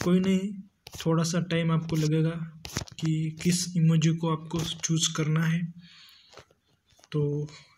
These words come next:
इस तरीके से आप इसको scroll कर कर यार तुम अपना जो भी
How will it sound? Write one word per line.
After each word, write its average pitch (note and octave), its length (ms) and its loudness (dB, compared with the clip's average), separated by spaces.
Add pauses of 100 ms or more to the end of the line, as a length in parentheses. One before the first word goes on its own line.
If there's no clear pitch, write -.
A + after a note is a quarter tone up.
इस E3 200 0
तरीके E3 280 2
से E3 180 -2
आप D#3 180 -2
इसको D#3 260 -2
scroll E3 440 2
कर D#3+ 200 0
कर D#3+ 200 -2
यार D3+ 260 0 (360)
तुम D3+ 240 0 (720)
अपना D3+ 320 -2
जो D3+ 240 0
भी E3+ 200 -2